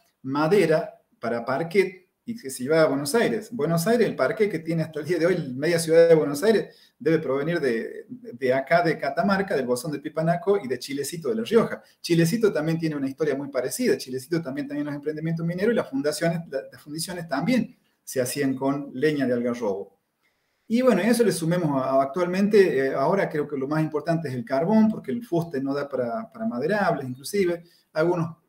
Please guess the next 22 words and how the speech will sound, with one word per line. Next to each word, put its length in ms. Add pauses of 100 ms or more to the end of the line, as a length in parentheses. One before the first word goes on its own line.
(140)
pocos 320
artesanos 500
que 80
pueden 280
estar 180
usando, 380
pero 120
digamos 240
que 60
el 80
impacto 340
es 120
mínimo, 400
lo 80
que 60
puede 180
haber, 240 (280)
digamos, 280
el 120
algarrobal 480
prácticamente, 760 (340)
eh, 360